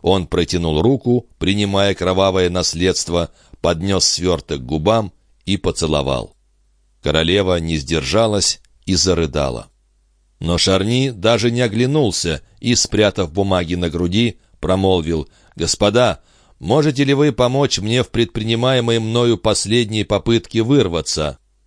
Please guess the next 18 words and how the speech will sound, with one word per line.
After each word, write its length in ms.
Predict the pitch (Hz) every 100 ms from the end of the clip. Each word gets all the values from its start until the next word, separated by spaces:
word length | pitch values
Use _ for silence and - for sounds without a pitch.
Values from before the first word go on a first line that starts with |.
| _ _ _ _
«Мы 220 | 80 123
готовы 440 | 147 151 139 151 151
пожертвовать 680 | 131 123 120 151 - 135 113
ради 280 | 117 135 127
этого 340 | 143 135 127
своей 340 | - 127 143
жизнью», 600 | 123 131 170 82 82 76 - _
отвечали 560 | - 73 90 - 95 87
молодые 480 | 85 85 80 82 76
люди. 400 | 78 76 67 62 _ _ _ _ _ _ -
«Можете 460 | 127 113 139 135 143
ли 80 |
вы 160 | 143 151
положиться 640 | 131 131 131 139 143 -
на 160 | 131 135
дюжину 440 | 98 143 117 135
верных 440 | 120 143 131 131 120
людей? 500 | 131 135 131 76